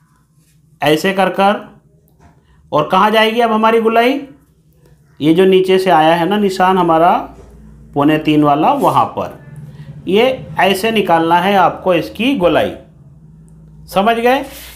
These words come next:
ये प्रिंसेस कट बिल्कुल कटिंग का बेस्ट फार्मूला है, इसे आराम से सीख लीजिए, ज़्यादा टेंशन वाले काम नहीं है,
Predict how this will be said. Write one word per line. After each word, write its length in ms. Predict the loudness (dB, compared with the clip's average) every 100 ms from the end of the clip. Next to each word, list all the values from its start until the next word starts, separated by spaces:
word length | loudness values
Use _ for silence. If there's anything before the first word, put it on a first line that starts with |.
| 0
ये 180 | 2 4
प्रिंसेस 600 | 2 -2 -2 -2 -2 -2
कट 280 | -2 -2 -2
बिल्कुल 320 | -2 0 0
कटिंग 380 | 0 -2 -2 0
का 180 | 0 0 0
बेस्ट 480 | 0 0 0 -4 -6 -4
फार्मूला 540 | 0 0 2 2 2
है, 380 | 2 -2 -4 -14 -20 _
इसे 260 | -10 0 2
आराम 500 | 2 2 2 2 0
से 140 | -4 -6
सीख 240 | -6 -4
लीजिए, 340 | -4 -2 -2 0
ज़्यादा 320 | 0 0 -2
टेंशन 520 | -2 -2 -2 -2 0
वाले 220 | 2 2 2
काम 240 | 2 2
नहीं 240 | 0 0
है, 300 | 0 -2 -4